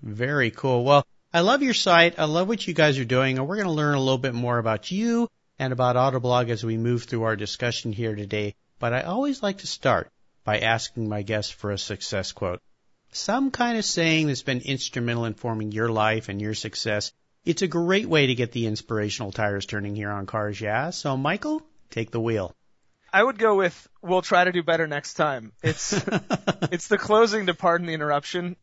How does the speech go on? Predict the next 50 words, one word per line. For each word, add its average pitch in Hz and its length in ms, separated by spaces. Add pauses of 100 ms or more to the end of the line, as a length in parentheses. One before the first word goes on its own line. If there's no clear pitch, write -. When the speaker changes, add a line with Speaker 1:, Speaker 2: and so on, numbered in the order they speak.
Speaker 1:
Yeah. 226 380
Speaker 2:
It's 107 100
a 151 40
show 156 260
on 143 200 (100)
SportsCenter. 160 540
I 175 140
don't 208 80
even 170 160
watch 156 440
P 156 140
T 147 160
I 135 120
that 135 120
often, 131 280
but 147 140
I, 151 100 (100)
I 156 100
just 180 220
love 170 220
that 165 180
as 143 120
kind 147 220
of 143 60
a 139 80
mantra 131 420
because 131 460 (440)
for 175 160
me, 190 200
that's, 180 320
that's 165 220
my 170 140
approach 151 420
to 151 100
what 143 180
I, 135 200 (160)
I 139 100
do. 147 280
It's, - 380 (120)
it's, - 480 (100)
you 165 120
don't 202 200
always 180 520 (260)
like 156 380
what 139 140
you 139 100
do, 143 220
especially 170 380
with 151 140
deadlines. 156 640